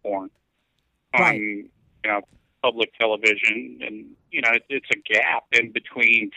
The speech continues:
Speaker 1: time, but it, still, it's, you don't have to have cable to have it.
Speaker 2: Right. It's on network
Speaker 1: Um,
Speaker 2: T V, you're saying, right?
Speaker 1: Yes, it's on
Speaker 2: Mm-hmm.
Speaker 1: network T V.
Speaker 2: Mm-hmm.
Speaker 1: And, you know,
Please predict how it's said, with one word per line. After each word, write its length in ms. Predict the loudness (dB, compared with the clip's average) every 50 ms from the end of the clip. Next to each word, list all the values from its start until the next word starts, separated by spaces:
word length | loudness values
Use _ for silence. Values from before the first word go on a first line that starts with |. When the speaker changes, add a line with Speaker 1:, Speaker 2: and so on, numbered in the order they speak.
| -2 -2
Speaker 1:
time, 460 | 0 2 2 2 0 0 -2 -4 -2
but 180 | -2 -2 -2 -2 _ _ _ _ -14
it, 380 | -10 -6 -6 -6 -6 -8 -10 -14 -6 0
still, 300 | 4 4 4 4 4 2
it's, 160 | 0 -2 _ -12 -20 -20 -18 _ -4
you 60 | -2 0
don't 180 | 0 2 2
have 140 | 2 2 2 2 2
to 80 | 4
have 140 | 4 2 0 -2
cable 400 | -2 -2 -2 -2 -2 -4 -4 -2
to 100 | 0 2 2
have 220 | 2 0 0 -4
it. 120 | -10 -16 _ _ _ _ _ _ _ _ _ _ _ _ _ _ _
Speaker 2:
Right. 260 | -2 0 0 0 -2
It's 140 | -6 -6 -2
on 240 | -2 -2 -2 -2 0
network 360 | 2 2 4 4 4 4 2
Speaker 1:
Um, 60 | 0
Speaker 2:
T 180 | -2 -4 -6 -6
V, 320 | -8 -8 -10 -12 -12 -16 _
you're 180 | -12 -10 -10
saying, 300 | -8 -8 -8 -8 -8 -8
right? 320 | -8 -6 -6 -4 -6 -6 -8 -12 _ _ _ 0 0
Speaker 1:
Yes, 100 | 0 0 -2
it's 260 | -18 -18 _ -2 0
on 80 | 2
Speaker 2:
Mm-hmm. 60 | 4 4
Speaker 1:
network 340 | 4 4 2 2 0 2 4
T 140 | 4 6 8
V. 260 | 6 6 4 4 -4 -4
Speaker 2:
Mm-hmm. 120 | 2 2
Speaker 1:
And, 300 | 4 4 4 0 -2 -4 -10 _ _ _ _ -2
you 40 | 2
know, 120 | 2 2